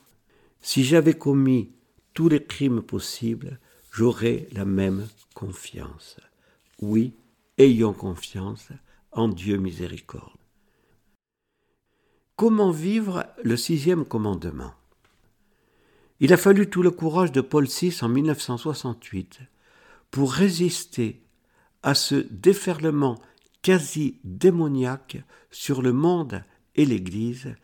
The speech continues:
qu'a été l'impureté. Que serait devenu l'amour humain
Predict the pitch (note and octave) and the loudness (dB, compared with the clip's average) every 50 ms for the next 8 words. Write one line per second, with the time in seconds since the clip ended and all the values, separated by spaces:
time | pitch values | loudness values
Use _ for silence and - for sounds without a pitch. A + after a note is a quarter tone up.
0 | _ _ _ - C3 B2+ B2+ A#2 A#2 - - - A#2 A#2+ A#2+ A#2+ - - _ _ | _ _ _ 0 4 4 4 4 2 -2 -6 -2 0 0 0 -2 -4 -12 _ _
1 | - G#2 G#2+ C3 C3+ B2 - - - G#2+ F#2+ E2+ E2 - _ - - - - _ | -4 0 2 2 2 0 -2 -8 -10 -10 -8 -8 -10 -14 _ -20 -20 -20 -20 _
2 | _ _ _ _ _ _ _ _ _ _ - - A#3 A#3+ A#3 - - G3 F#3+ D#3 | _ _ _ _ _ _ _ _ _ _ 2 4 6 6 6 4 4 4 4 6
3 | F3 E3+ D3+ E3 E3 D3+ E3 D#3 D#3 E3+ F#3+ F#3+ E3 D3+ C#3+ E3 F3+ E3 D3+ D3+ | 6 4 4 4 2 4 4 2 4 2 2 2 2 2 2 2 2 2 2 0
4 | C3+ B2 A2+ G#2 G#2+ - | -2 0 -2 -2 -4 -6